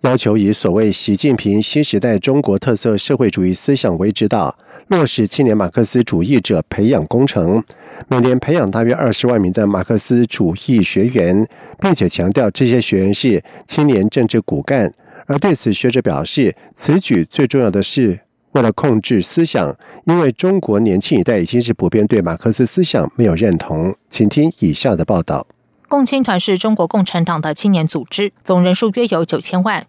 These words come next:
Speaker 2: 与中共党员人数差不多。两千零七年，共青团中央在相关部委的支持下，启动实施了“青马工程”，希望为党培养信仰坚定、能力突出、素质优良、作风过硬的青年政治骨干。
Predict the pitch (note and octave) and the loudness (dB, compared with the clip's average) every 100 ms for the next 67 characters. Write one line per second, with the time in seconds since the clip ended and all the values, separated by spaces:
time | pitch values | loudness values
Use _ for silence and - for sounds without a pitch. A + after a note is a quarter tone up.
0 | - D#3 E3 A3 A3+ G#3 F3 D3 D#3 F3 | -4 -2 0 0 2 0 0 -4 -2 0
1 | G3+ D#3 F3+ E3 E3+ E3+ F3+ G3 - _ | 0 -2 -4 -4 -4 -4 -4 -4 -6 _
2 | - - _ G#3 G#3 C#4+ B3+ G#3 C4+ A#3+ | -20 -20 _ 0 0 2 2 0 0 -2
3 | F#3 F3 A#3+ A3 A#3+ G#3 F3+ G#3+ A3 G#3+ | -2 -2 -2 0 0 0 0 2 2 0
4 | G#3+ F3+ G#3 G3+ G#3 A#3+ F3 C3+ D3+ F#3 | 0 -2 0 2 2 0 -2 -4 -4 -6
5 | F#3 - - G#3+ - - D#3 G3 F3 - | -6 -6 -4 -6 -6 -10 -6 -2 -2 -2
6 | D#3+ G#3 G3+ D#3+ - A#3 G3+ D3 G#3+ A3 | -4 -4 -4 -4 -2 -2 -2 -2 0 0
7 | - D#3+ F3 - - - C4+ B3 G#3 D#3 | -2 -4 -6 -12 -8 -2 0 0 -2 -4
8 | - E3 E3+ D#3 - A3+ D#3+ - G#3+ A3 | -6 -4 -4 -4 -2 -2 -2 -2 0 2
9 | B3+ F#3+ E3 E3 G3+ - D3+ - A3+ A3 | 0 -4 -2 0 -2 -4 -8 -2 -2 -2
10 | - B3 F#3+ A3 A3 A#3+ G3 D#3 E3 _ | -2 -4 -2 -2 -2 -2 -2 -4 -8 _
11 | A#3 G3+ G#3 G#3 B3 A#3 G#3 D3 D3 A3+ | -2 0 0 0 -2 0 0 0 -2 0
12 | G3 D3+ G#3 D#3+ D3+ C#3+ - F3 | 0 0 -2 -2 -4 -6 -6 -6